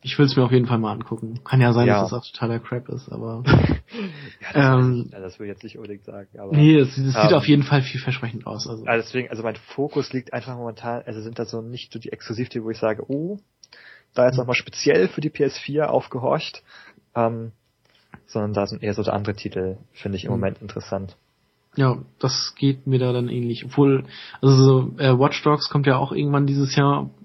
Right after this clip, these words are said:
Speaker 2: Mhm.
Speaker 1: Das interessiert mich aber, also das wäre ein Launch-Titel für mich gewesen,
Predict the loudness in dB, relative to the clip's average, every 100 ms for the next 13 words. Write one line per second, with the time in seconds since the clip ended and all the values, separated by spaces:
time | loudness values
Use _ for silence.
0 | _ -8 -2 -2 -2 -6 _ _ _ 0
1 | 2 2 -4 -14 -18 -12 -4 -2 0 2
2 | 2 2 2 4 6 6 4 2 2 2
3 | 4 6 6 6 4 2 0 -4 -8 -6
4 | -2 -2 0 4 4 4 2 -2